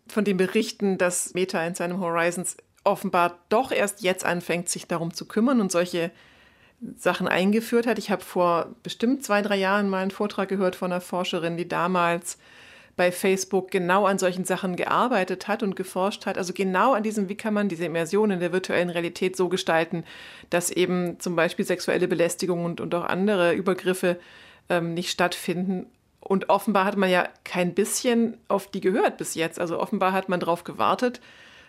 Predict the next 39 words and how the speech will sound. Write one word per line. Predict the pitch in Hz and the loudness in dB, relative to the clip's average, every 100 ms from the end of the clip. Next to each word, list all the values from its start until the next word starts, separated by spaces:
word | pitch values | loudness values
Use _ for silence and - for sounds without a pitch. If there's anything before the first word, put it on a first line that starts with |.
| _ | _
ob's | 214 214 | -2 0
nicht | 208 - | -2 0
doch | 196 | 0
auch | - 175 | 0 0
so | - 190 | 0 0
gut | 208 285 - | 0 -2 -2
geht. | 339 - | -2 0
<laughs> | |
Und | - - | -2 0
ob | - | 0
scha-, | - - - | 0 -2 0
ja, | 202 175 | 2 0
wie, | - 165 175 196 202 156 | -2 -12 -6 -2 -2 -2
wie, | 175 208 185 | 0 0 2
wie | |
ja, | 185 180 170 | 2 4 2
äh, | - 170 - | 0 -4 0
eigentlich | 190 185 180 | 0 0 -2
auch | - | -4
vorhersehbar | 185 180 302 262 190 180 | -4 0 0 0 0 0
ging's | 180 277 359 | 0 -2 -2
offenbar | - - 190 170 | -2 -2 -2 -2
nicht | 175 - | -4 -6
gut. | 196 233 - - - - - - - | -6 -6 -6 -20 -20 -20 -20 -8 -2
Und | 190 | 0
jetzt | 208 - | 0 0
fangen | 240 233 226 | 0 2 2
sie | 208 | 2
an, | - 214 226 226 - _ | 2 2 2 -2 -14 _
im | 214 | 0
Prinzip | 202 196 233 233 - _ _ _ _ _ _ _ - | 0 0 0 -2 -6 _ _ _ _ _ _ _ -6
recht | 175 214 220 | 0 0 2
unkreativ | 240 269 180 180 180 220 226 - | 0 0 0 0 0 -4 -4 -4
die | 208 226 | 0 2
Maßnahmen | 202 180 220 220 202 208 | 4 2 2 2 2 0
zu | 226 | -2
kopieren, | 214 190 - 202 202 | -4 -6 -4 -2 0
die | 190 | 0
andere | 180 196 190 190 | 0 0 2 0